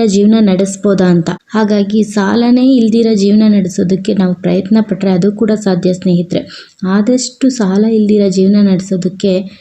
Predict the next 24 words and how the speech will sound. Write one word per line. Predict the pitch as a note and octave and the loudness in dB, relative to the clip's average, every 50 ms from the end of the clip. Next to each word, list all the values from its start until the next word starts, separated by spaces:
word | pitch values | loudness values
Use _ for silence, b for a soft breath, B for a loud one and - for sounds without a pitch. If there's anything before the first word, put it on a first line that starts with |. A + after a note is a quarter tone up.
| B B _ _ | B B _ _
ಟ್ರೈ | - G3+ F#3+ G3+ A3 | -2 0 2 2 4
ಮಾಡಿ, | A3+ G#3+ F#3+ F#3 E3+ F#3 F#3+ | 4 4 2 2 2 0 0
ಸಾಲಗಳನ್ನ | F#3+ - F3+ E3+ F#3 G3+ A3 A3+ G#3+ A#3 A3+ A3 G#3+ G#3 G#3+ | -2 -2 -4 -2 0 0 0 0 0 0 2 2 2 2 0
ತಗೊಳ್ಳೋದಕ್ಕೆ | G3+ F3+ F3+ F#3 F#3+ F#3+ F#3 F3+ F#3 E3+ F#3 - G3+ | 0 0 2 2 2 2 0 -2 -4 -4 -2 -2 0
ಅವಾಯ್ಡ್ | F3+ D#3+ D#3 E3+ F3+ G3+ A3 G#3 G#3+ | 0 0 0 0 0 0 2 2 2
ಮಾಡಿ | G3 F#3 F3 E3+ | 0 0 0 -2
ಸ್ನೇಹಿತರೆ. | E3+ - - - F3 E3 E3+ E3 - - - - - _ - | -2 -4 -4 -2 -2 -2 -2 -4 -6 -8 -8 -8 -8 _ 0
ಮೊದಲನೇದಾಗಿ | A3+ G#3+ G#3+ A3 A#3+ A#3+ A#3+ A#3+ A3+ G#3 G#3 F#3+ F3+ G3 G#3+ | 0 2 2 2 2 2 2 2 2 2 0 0 0 0 0
ಇ | G3 G3 G3 G#3 G#3 G#3 A#3+ C4 | 2 2 2 0 0 2 2 2
ಎಮ್ | C4+ C4+ C4 B3+ | 4 4 4 4
ಐನಲ್ಲಿ | B3+ B3 B3 A#3+ A#3+ A#3+ A#3+ A#3+ G#3+ | 4 4 4 4 4 4 4 2 2
ಏನಾದ್ರೂ | G3+ G3+ G3+ G#3 G#3 G3+ G#3+ G#3 | 2 2 2 2 0 0 0 -2
ತಗೊಳ್ಳೋದನ್ನ | G#3 G#3 F3+ F3 F3+ G3 G#3 G#3+ A3 F#3+ G3+ G3 G3 G#3 G#3 F#3+ F3 F3+ F#3+ F#3 B B B B B B - A3+ | -2 0 0 0 2 2 2 2 2 2 2 2 2 2 2 2 0 0 -2 -6 B B B B B B -2 0
ನಿಲ್ಲಿಸ್ತೀನಿ | A#3 A#3 A#3 B3 B3 - - - A#3 G#3+ G#3+ G#3+ G#3+ - | 2 4 4 2 0 -2 -4 -2 0 2 2 2 2 0
ಅಂತ | - G3 G3 F#3+ A3 | 0 0 0 0 0
ಡಿಸೈಡ್ | G#3 F#3+ F#3+ F#3+ - G3 F#3+ F#3+ | 0 0 0 0 0 0 2 2
ಮಾಡ್ಕೊಳ್ಳಿ | F#3 F3 E3+ F3 - F3+ F3+ E3+ | 2 2 0 -2 -2 -2 -2 -4
ಸ್ನೇಹಿತರೆ. | F3 - - F3 E3+ E3+ - - | -4 -4 -2 -2 -2 -2 -4 -4
ಇ | - G3 G3 G#3+ | -2 0 0 2
ಎಮ್ | A3+ A#3 A#3 A3+ | 2 2 2 2
ಐದಲ್ಲಿ | A3+ A3 G#3 A3 A3+ A#3 A#3+ B3+ A#3+ | 2 0 0 0 2 2 2 2 2
ನಾನೇನು | G#3 F#3+ F3+ F3+ F#3+ G#3 A#3 C4 C4+ C#4 | 2 2 2 2 2 2 2 2 2 2
ತಗೊಳೋದಿಲ್ಲ | A#3+ G3 F3+ F#3+ F#3 F#3 F#3 F3 F3 F3 F3 F#3 F#3 F#3 | 0 0 2 0 0 0 0 0 0 0 0 0 0 0
ಅನ್ನೋದನ್ನ | F3+ F3+ F#3 F#3 F3+ F3+ F#3 G3 | 0 0 0 0 0 0 0 0